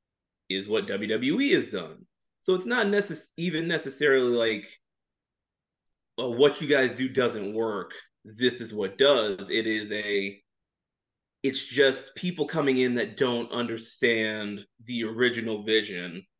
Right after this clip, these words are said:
or haven't had it, like, put to 'em in a certain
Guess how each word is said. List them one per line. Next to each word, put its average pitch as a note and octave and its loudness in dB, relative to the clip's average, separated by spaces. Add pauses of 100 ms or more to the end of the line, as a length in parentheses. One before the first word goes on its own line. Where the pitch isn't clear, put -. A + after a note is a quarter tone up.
(320)
or G#2+ 0
haven't A2 0
had G#2+ -2
it, G#2 -4
like, F#2+ -6 (1600)
put E3+ 4
to C3+ 4
'em A#2 0
in A2+ -4
a G#2 -6 (280)
certain - 0